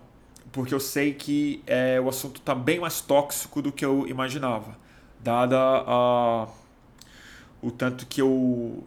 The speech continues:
apanhei, que não foi tanto, porque não é tanta gente assim que tá se importando com o que eu disse, mas apanhei o suficiente, fui criticado o suficiente, tive que discutir o suficiente disso pra ficar um pouco espantado,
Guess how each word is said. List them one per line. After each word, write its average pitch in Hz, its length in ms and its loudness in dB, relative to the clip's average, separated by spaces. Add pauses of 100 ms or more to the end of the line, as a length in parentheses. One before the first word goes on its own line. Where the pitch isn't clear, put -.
(1120)
apanhei, 139 640 -2 (220)
que 180 100 -18
não 247 80 -10
foi 247 240 -2 (180)
tanto, 131 380 2
porque - 200 -12
não 143 100 -6
é 151 40 -4
tanta 139 420 -2
gente 120 340 -8
assim 131 220 -8
que 127 80 -14
tá 135 120 -4
se 131 120 -8
importando 120 480 -6
com 120 180 -12
o 113 40 -14
que 120 280 -6
eu 123 140 0
disse, 117 440 -4
mas 139 320 -4 (960)
apanhei 196 380 0
o 226 40 2
suficiente, 185 680 0
fui 180 100 4
criticado 175 480 4
o 196 40 0
suficiente, 151 600 -4
tive 151 140 -4
que 147 100 -10
discutir 175 640 0
o 175 40 4
suficiente 151 720 -4
disso 143 320 -2
pra 160 100 -4
ficar 156 240 -4
um 156 60 -2
pouco 175 200 -4
espantado, 151 880 0